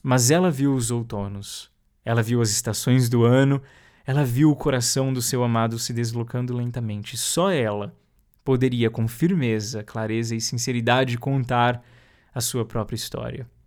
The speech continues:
Só ela que caminhou por aquela ponte de desilusão. Só ela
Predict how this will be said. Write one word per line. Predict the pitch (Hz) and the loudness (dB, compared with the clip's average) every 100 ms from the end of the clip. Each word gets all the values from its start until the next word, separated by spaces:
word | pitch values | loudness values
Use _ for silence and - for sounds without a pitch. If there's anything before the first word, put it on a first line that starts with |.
| _ _ _ _ - | _ _ _ _ -12
Só | - - 240 | -4 0 2
ela | 160 127 | 2 0
que | 123 | -2
caminhou | 127 123 120 113 | -2 0 2 0
por | 110 120 | 0 -2
aquela | 117 117 110 | 0 -4 -2
ponte | 110 107 113 | -2 -4 -4
de | 110 139 | -8 -8
desilusão. | 113 113 110 110 104 101 101 - _ _ _ _ _ _ | -6 -6 -4 -4 -4 -4 -4 -10 _ _ _ _ _ _
Só | - - - 156 | -4 0 6 6
ela | 165 123 107 101 | 6 2 0 -4